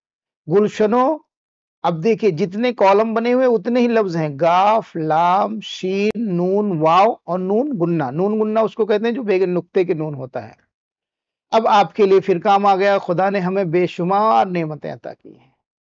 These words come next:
जाहिर सी बात है बहुत सारी नेमतें अता की हैं,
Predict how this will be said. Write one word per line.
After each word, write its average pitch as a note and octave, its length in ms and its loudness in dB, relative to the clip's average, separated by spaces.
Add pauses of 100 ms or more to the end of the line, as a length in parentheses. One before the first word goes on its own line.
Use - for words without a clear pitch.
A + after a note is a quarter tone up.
(160)
जाहिर D#3+ 160 -6
सी F3+ 160 -10
बात F#3 220 -2
है F3 60 -6
बहुत F3 340 -8
सारी G3 260 -2
नेमतें F#3 360 -6
अता F#3 220 -6
की F3+ 180 -8
हैं, G3 200 -6